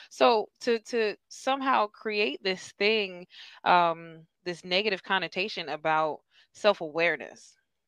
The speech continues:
right, that involves self-pleasure, because I don't know what kind of God anybody serves, whatever your deity is. I thought they wanted you to be here and to live a pleasurable life.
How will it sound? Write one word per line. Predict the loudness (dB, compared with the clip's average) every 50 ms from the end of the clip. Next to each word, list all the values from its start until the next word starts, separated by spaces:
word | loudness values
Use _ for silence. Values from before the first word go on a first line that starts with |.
| _ _
right, | -4 0 2 2 2 0 -4 _ _ _ _ _ _ 2
that | 4 4 4 4
involves | 2 -4 -4 -2 0 2 2 2 0 -4 -6
self-pleasure, | -6 -6 -6 -6 -8 _ -4 -2 -2 -2 -2 -8 -10 -10 -12 -14 -18 -20 -20 -18 _
because | -8 -4 -4 -4 -4 0 0
I | 0 2
don't | 0 -2 -4
know | -6 -6
what | -6 -6 -4
kind | -6 -6 -4 -6
of | -8 -2
God | 0 2 2 2 0 -2
anybody | -6 -8 -8 -6 -2 0 0 0 -2 -6
serves, | -12 -10 -8 -8 -8 -8 -10 -8
whatever | -2 2 2 2 2 0
your | -6 -6 -8 -6
deity | -6 -4 -4 -4 -4 -4 -8 -8 -4 -4
is. | -2 -2 -4 -6 _ -20 -20 -20 -20 _ _ _ 8
I | 10 12 12 12 10
thought | 8 4 0 0 0 0 -2 -4 _ -12 -20 -20 -20 _ _ 0
they | 0 0 2
wanted | 2 -2 -4 -4 -4 -6 -6
you | -10 -12
to | -10 -10 -10 -10
be | -10 -12
here | -12 -10 -8 -4 -2 -2 -2 0 0
and | 2 2 2 0 -2 -10 -18 _ _ -12
to | -8 -4
live | 0 0 0 0 0
a | -4 -4 _ -8
pleasurable | 4 6 6 6 6 4 -4 -6 -6 -4 -4 -2
life. | 0 0 -2 -2 -4 -8 -16 -20 -20